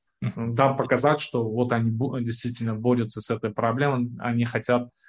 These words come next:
Speaker 2: решить эту проблему. Но как только, насколько мы знаем из, э, из предыдущих, э, нововведений по отношению к миграционной политике, э, в России, с одной стороны, государство пытается действительно облегчить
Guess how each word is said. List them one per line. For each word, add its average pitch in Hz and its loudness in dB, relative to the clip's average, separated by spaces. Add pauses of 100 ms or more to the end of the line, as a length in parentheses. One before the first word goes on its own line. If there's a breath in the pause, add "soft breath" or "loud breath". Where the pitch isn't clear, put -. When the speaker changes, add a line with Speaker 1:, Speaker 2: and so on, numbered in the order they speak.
(160 soft breath)
Speaker 2:
решить 120 0
эту 113 0
проблему. 107 0
Но 127 0
как 156 4
только, 135 6 (220 soft breath)
насколько 151 6
мы 147 6
знаем 131 0
из, 120 -2
э, 117 0
из - -6
предыдущих, 151 4
э, 120 0
нововведений 127 2 (400)
по 123 4
отношению 120 2
к 117 0
миграционной 120 0
политике, 110 -2 (100)
э, 110 -4
в 110 -4
России, 117 -4 (360)
с - -4
одной 143 6
стороны, 143 4
государство 135 2
пытается 127 2
действительно 120 -2
облегчить 139 4